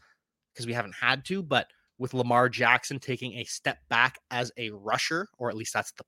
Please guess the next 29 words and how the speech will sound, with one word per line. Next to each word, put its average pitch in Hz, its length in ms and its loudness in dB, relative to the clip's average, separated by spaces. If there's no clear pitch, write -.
plan, 151 400 2
it's 131 200 -4
gonna 139 160 2
mean 135 160 2
more 131 140 4
checkdowns 143 580 2
to - 80 -18
J 120 140 0
K 127 120 -4
Dobbins 117 320 2
or 135 260 6
more 127 240 0
designed 110 500 -4
passes 131 500 -4
to - 80 -10
J 151 200 0
K 160 160 -4
Dobbins, 156 380 2
which 107 100 -10
is 107 80 -8
something 113 280 -6
we 113 100 -6
saw 113 340 0
at 110 220 -10
Georgia 120 480 -2
quite 131 460 -2
a 131 80 -6
bit. 123 580 -2
This 175 560 8